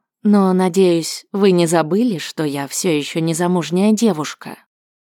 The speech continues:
Делить комнату с неженатым мужчиной — позор? Если кто-либо узнает, что мы проводим ночи вместе,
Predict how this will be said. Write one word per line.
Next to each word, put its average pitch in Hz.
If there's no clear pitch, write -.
Делить 196
комнату 208
с -
неженатым 208
мужчиной — 196
позор? 170
Если 190
кто-либо 175
узнает, 156
что -
мы 165
проводим 156
ночи 160
вместе, 160